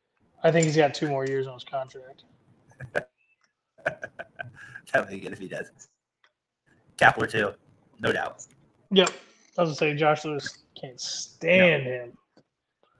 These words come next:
Speaker 2: Uh,
Speaker 1: Josh
Speaker 2: John,
Speaker 1: Lewis,
Speaker 2: that's
Speaker 1: it is so good to see you. Why don't you just hop in the room, man, and come on in and, and talk with
Speaker 2: Especially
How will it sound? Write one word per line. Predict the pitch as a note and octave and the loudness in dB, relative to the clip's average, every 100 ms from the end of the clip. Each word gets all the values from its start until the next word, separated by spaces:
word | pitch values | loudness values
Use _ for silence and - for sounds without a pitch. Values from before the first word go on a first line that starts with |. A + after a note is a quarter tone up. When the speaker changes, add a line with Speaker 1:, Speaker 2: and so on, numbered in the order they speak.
| _ _ - | _ _ -10
Speaker 2:
Uh, | G#3+ | 8
Speaker 1:
Josh | B3+ C4+ G#3+ | 12 12 10
Speaker 2:
John, | |
Speaker 1:
Lewis, | A#3+ A3+ | 6 8
Speaker 2:
that's | B3+ | 6
Speaker 1:
it | C4 | 6
is | A3 | 6
so | - A#3 | 10 10
good | G#3+ A#3 G3 | 10 8 6
to | |
see | - A3+ | 2 4
you. | G#3 | 6
Why | F#3+ B3 | 12 12
don't | D4 | 12
you | B3+ | 4
just | A3+ F#3+ | 0 0
hop | G#3+ A3 | 0 2
in | G#3+ | 2
the | F3 | 4
room, | F#3+ G3+ | 4 6
man, | F#3 F3+ | 6 4
and | E3 | 6
come | F#3+ | 6
on | F#3 F3+ | 8 6
in | F#3 F3 | 4 2
and, | D3 C#3 _ _ _ _ | -4 -12 _ _ _ _
and | D#3 | -2
talk | C#3 F#3+ G3+ | 10 12 12
with | F3 | 8
Speaker 2:
Especially | F3 | 6